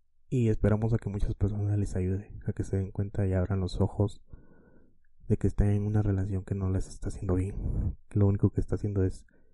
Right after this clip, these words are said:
hacerles daño. Entonces, vamos a cerrar sesión.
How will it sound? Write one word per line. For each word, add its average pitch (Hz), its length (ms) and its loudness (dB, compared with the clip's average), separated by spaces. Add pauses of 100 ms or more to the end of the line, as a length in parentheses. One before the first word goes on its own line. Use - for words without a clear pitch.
(880)
hacerles 101 440 2
daño. 101 340 2 (1500)
Entonces, 107 1000 -2 (260)
vamos 104 220 2
a 104 60 4
cerrar 98 320 2
sesión. 107 380 2